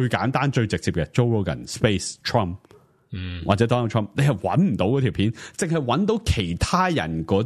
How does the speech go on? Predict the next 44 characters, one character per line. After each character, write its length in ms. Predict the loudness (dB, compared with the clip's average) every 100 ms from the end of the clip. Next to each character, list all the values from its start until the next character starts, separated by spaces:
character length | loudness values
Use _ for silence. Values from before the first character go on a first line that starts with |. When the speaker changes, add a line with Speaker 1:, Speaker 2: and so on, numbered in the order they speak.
| 2
Speaker 1:
啲 260 | 2 2 2
voice 260 | 0 -2
over， 400 | 0 -2 0 -4
即 100 | 0
係 160 | -2 0
嗰 120 | 0
啲 240 | 2 0 0
叫 100 | 0
做 180 | 0
咩 140 | 2 0
啊？ 100 | 0 -8 -14 -2
clip 240 | 0 0 0
返 280 | 2 2 2
佢 340 | 2 2 2
嗰 100 | 0
啲 320 | 0 2 2 0
精 200 | 0 -2
彩 80 | 0
片 40 | 0
段。 100 | 2
Speaker 2:
哦， 80 | 4
總 0 |
之 240 | 4 2
唔 20 |
關 220 | 2 2 2
事 120 | 0
嘅 220 | -2 -2
嘢 20 | -2
啦。 340 | -2 -2 -2 -4 -4 -12 _ -16 -4
Speaker 1:
即 80 | -4
係 80 | 0
短 140 | 2 4
嗰 100 | 2
啲 180 | 2 0
咯， 220 | 0 -2 -6 _ _
係 100 | -2 0
啊。 40 |
Speaker 2:
啊。 220 | 0 -6 _ -20 -20 -12 0
Speaker 1:
噉 100 | 2
Speaker 2:
唔 220 | 2 0
係， 80 | 2 4
因 100 | 6
為 200 | 4 2
你， 260 | -2 -2